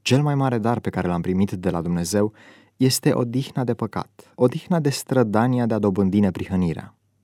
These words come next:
Apostolul Pavel compară această odihnă cu odihna de sabat, deoarece ea ne ajută să înțelegem cum s-a simțit Dumnezeu în ziua a șaptea,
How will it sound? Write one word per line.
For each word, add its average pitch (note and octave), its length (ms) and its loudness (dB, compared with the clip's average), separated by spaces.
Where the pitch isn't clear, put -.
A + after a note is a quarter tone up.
Apostolul G#2+ 520 0
Pavel G2+ 300 0
compară A2+ 380 0
această D3+ 340 -2
odihnă B2+ 400 -4
cu B2+ 120 -4
odihna A#2+ 560 -2
de A#2+ 100 0
sabat, - 580 -6
deoarece A2 500 4
ea A#2 300 4
ne D#3+ 120 2
ajută A#2+ 380 0
să - 140 -2
înțelegem A2 500 2
cum A2+ 220 -6
s-a A2 120 -4
simțit A#2+ 420 0
Dumnezeu G#2 560 0
în G2+ 140 0
ziua G2 220 0
a F#2+ 40 0
șaptea, - 540 -4